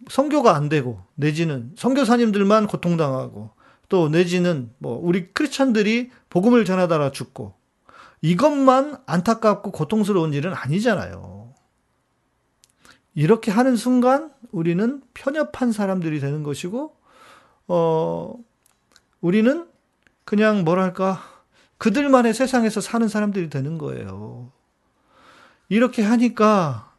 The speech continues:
이렇게 하니까, 이렇게 하니까 무슨 일이 벌어져요?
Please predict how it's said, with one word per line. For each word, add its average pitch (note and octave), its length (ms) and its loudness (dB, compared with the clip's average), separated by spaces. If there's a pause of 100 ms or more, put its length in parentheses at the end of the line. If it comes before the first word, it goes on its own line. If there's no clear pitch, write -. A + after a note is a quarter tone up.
(120)
이렇게 G#3 400 0
하니까, G#3 720 0 (680)
이렇게 F#3 340 -2
하니까 F3+ 280 -2
무슨 D3 300 -6
일이 D3 200 -4
벌어져요? C#3 640 -8